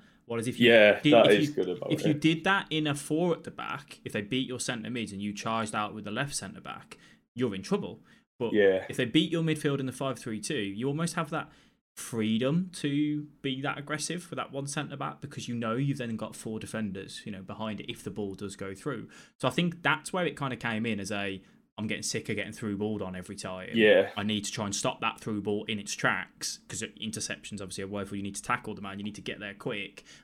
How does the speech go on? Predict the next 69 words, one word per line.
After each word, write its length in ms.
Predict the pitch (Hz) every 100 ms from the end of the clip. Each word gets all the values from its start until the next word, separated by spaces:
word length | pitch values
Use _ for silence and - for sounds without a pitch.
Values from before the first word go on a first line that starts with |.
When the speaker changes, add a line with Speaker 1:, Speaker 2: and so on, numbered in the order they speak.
| -
Speaker 1:
and, 180 | 110 110
and 100 | 113
that's 220 | 113 -
where 80 | -
it 80 | -
kinda 180 | 101 92
came 240 | 98 95
in. 140 | 95
And 80 | 98
then 60 | 135
obviously 200 | 143 143
the, 80 | 120
the, 120 | 131
the 80 | -
frustrations 580 | - 156 160 170 147 123
lead 220 | 135 117
on 180 | 120 127
to 160 | - -
it, 180 | - - - - -
that 100 | 117
more 240 | 131 143
and 100 | 143
more 180 | 131 127
men 160 | 120 113
are 40 |
getting 220 | 110 -
put 180 | 101 160
behind 280 | 135 131 131
the 60 |
ball, 280 | 117 123 123
there's 160 | 107 98
men 160 | 104
inside 280 | 98 95 95
the 60 | - -
box, 460 | 127 127 - -
regardless 460 | 110 180 180 151 143
of 60 |
what 180 | 131 -
depth 280 | 127 - -
you 120 | 123
play. 500 | - 120 113 110 104 104 _ _ _
Depth 200 | 120 -
on 120 | 120 110
fifa, 220 | 113 101
we 100 | 101
spoke 180 | 110 107
about 160 | 95
this 140 | 95 98
last 260 | 98 -
year, 280 | 95 92 92 - -
it's 220 | - -
just 160 | 95 -
ridiculous. 680 | 110 123 - 123 123 - - - - _
People 260 | - 113 110
sit, 220 | - -
you 80 | 117
know, 140 | 98 -
it 140 | -
will 80 | -
sit 240 | - 113
deep 180 | 110 -
naturally, 480 | 110 123 - 120 110
it's 120 | -
the 40 |
way 60 | 107
the 80 | 101
game 180 | 98 95
is 80 |
coded. 480 | - 131 131 135 131